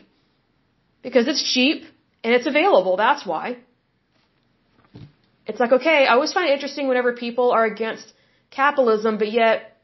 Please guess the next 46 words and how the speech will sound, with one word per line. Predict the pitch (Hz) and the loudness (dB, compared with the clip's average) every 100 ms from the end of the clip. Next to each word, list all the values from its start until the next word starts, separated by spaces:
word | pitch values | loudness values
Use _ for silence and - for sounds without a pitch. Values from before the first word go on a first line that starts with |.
| - | -2
they're | 233 247 240 | 2 2 4
buying | 247 269 240 | 4 2 2
goods | 240 240 | 0 0
and | 220 | -4
services | 233 240 247 233 208 202 196 214 | -4 -2 -2 -4 -6 -6 -8 -2
that | 208 196 | 0 0
if | 202 208 | -2 -2
you | 269 | 0
were | 254 - | 0 -2
truly | 254 269 | 0 2
against | 247 233 226 | 0 -2 -6
capitalism, | - 233 233 220 196 196 196 | -4 -4 -2 -4 -2 -6 -6
you | 202 | -4
would | 226 202 214 | -2 -2 -2
never | 214 | -2
purchase. | 196 190 190 - 180 | -2 -6 -6 -8 -8
You | 196 226 | -4 -2
would | 208 | 2
never | 220 220 | 2 2
be | 220 | 0
a, | 185 - _ | -4 -8 _
you | 214 | -6
would | 226 240 | -2 2
never | 262 | 2
be | 262 240 | 0 -2
a | - | -4
part | 220 196 | -2 -2
of | 185 | -4
it, | - - _ - - - - | -10 -14 _ -20 -20 -20 -6
I | 208 | -4
guess | 208 208 | 0 0
is | 208 | 0
what | 196 | -4
I'm | 185 | -4
trying | 202 180 | -6 -8
to | 185 | -8
say. | 185 | -4
But | 233 | -2
anyway, | 254 247 233 226 - _ _ _ _ _ _ _ _ _ - | 2 2 0 -6 -18 _ _ _ _ _ _ _ _ _ -2
long | 294 | 0
story | 320 311 285 | 0 2 0
short, | 240 220 208 202 202 - _ _ _ _ _ _ _ - | 0 -2 0 0 0 -8 _ _ _ _ _ _ _ -16
if | 202 | -4
you're | 269 | 0
not | |
a | 277 | 0